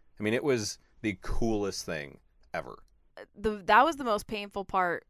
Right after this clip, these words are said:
Speaker 2: where she did all that. And then I was like, "I have to have an epidural.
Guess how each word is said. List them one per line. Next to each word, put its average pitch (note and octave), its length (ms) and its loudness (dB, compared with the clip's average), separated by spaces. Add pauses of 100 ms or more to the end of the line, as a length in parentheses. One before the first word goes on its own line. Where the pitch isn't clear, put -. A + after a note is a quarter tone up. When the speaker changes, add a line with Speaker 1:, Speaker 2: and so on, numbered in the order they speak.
Speaker 2:
where F#3 280 -2
she F#3 580 -4 (760)
did G3+ 160 -2
all F#3 220 4
that. F#3 320 4
And F#3+ 100 -8
then F#3 80 -2
I F#3 100 2
was F#3 120 -2
like, F3+ 260 -2
"I G3 460 0
have F#3+ 240 -4
to - 60 -8
have F3+ 140 -4
an F#3 60 -10
epidural. E3 520 -8